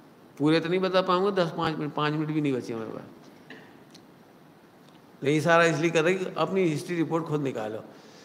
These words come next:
हरी लेने से लाभ क्या हो जाता है ये बताओ, और वैसा भोजन करने में नुकसान क्या होता है ये बताओ। यदि आपको दस दिन तक एकासना करना, प्योर एकासन, प्योर,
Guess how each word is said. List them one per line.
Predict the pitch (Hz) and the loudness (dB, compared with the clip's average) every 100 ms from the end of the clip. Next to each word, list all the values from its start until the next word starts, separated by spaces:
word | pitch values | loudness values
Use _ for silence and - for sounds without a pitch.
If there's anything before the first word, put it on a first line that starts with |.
| - - - - - | -20 -20 -20 -20 -20
हरी | - 135 180 | -4 2 4
लेने | 175 165 165 | 4 4 0
से | 156 | 0
लाभ | 139 147 165 | 2 2 2
क्या | 160 | -2
हो | 131 | -2
जाता | 123 120 123 | -2 -2 -4
है | 120 | -6
ये | 120 | -4
बताओ, | 139 135 - - - - - - - - - - - | -4 -6 -10 -16 -20 -20 -20 -20 -20 -20 -20 -16 -10
और | 139 - | -8 -10
वैसा | 135 143 156 175 | -2 -2 0 0
भोजन | 156 156 170 | 2 0 0
करने | 170 170 | -2 -2
में | 175 175 | -2 -2
नुकसान | 170 156 175 170 | -2 -4 -4 -4
क्या | 165 | -4
होता | 165 160 | -4 -4
है | 127 | -4
ये | 151 | -2
बताओ। | 190 208 202 - - - - - - - - - - - - | 0 0 0 -6 -14 -18 -20 -20 -20 -20 -20 -20 -20 -8 2
यदि | 175 208 254 | 2 4 0
आपको | 220 180 180 - 202 | 2 2 2 0 0
दस | 170 180 | 2 2
दिन | 156 175 170 175 | 2 0 0 0
तक | 180 202 | 0 0
एकासना | 156 160 175 196 208 214 | -2 0 2 2 2 0
करना, | 185 175 175 | 0 0 0
प्योर | 175 190 180 | 4 4 4
एकासन, | 160 156 143 117 - - - - - | 2 0 0 -4 -8 -18 -20 -20 -16
प्योर, | - 262 254 | -4 2 4